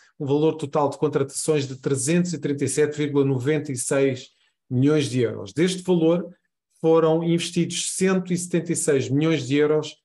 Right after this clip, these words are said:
em jogadores da Gestifood, uma percentagem, eh, aproximada de cinquenta e dois por cento do, do orçamento. Relativamente a Bruno Lage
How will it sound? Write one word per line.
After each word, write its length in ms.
em 120
jogadores 680
da 100
Gestifood, 720
uma 140
percentagem, 680
eh, 360
aproximada 680
de 140
cinquenta 680
e 40
dois 400
por 140
cento 520
do, 340
do 140
orçamento. 600
Relativamente 520
a 20
Bruno 220
Lage 440